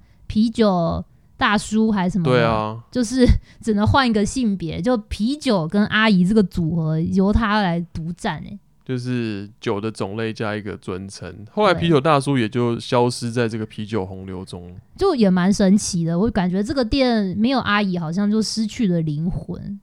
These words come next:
Speaker 1: 就是很多店就开始仿效他这种模式，也是摆了很多冰箱，然后简单的桌子，但生意就做不起来。
Speaker 2: 就是做不起来。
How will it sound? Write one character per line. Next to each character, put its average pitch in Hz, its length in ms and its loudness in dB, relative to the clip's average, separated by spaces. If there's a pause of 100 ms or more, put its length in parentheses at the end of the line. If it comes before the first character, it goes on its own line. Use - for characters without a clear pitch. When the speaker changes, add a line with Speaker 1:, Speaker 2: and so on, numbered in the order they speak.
(100)
Speaker 1:
就 262 160 -2
是 269 180 2
很 220 180 2
多 233 220 4
店 226 240 6
就 214 80 4
开 220 200 2
始 196 140 0
仿 165 300 -4
效 190 240 0
他 190 140 0
这 190 80 0
种 175 120 -4
模 151 280 -6
式， - 340 -6 (200)
也 196 100 -2
是 202 140 2
摆 170 220 -2
了 160 120 -4
很 160 120 -4
多 175 260 -4
冰 175 280 -4
箱， 165 380 -6 (220)
然 180 100 -4
后 185 80 -2
简 175 200 -6
单 175 220 -4
的 170 340 -6
桌 175 260 -2
子， - 300 -14 (220)
但 240 140 0
生 220 160 0
意 214 100 4
就 185 120 2
做 170 140 0
不 135 40 2
起 131 60 0
来。 - 20 2
Speaker 2:
就 135 60 6
是 113 80 2
做 113 40 -4
不 113 60 -2
起 - 140 -4
来。 - 300 -8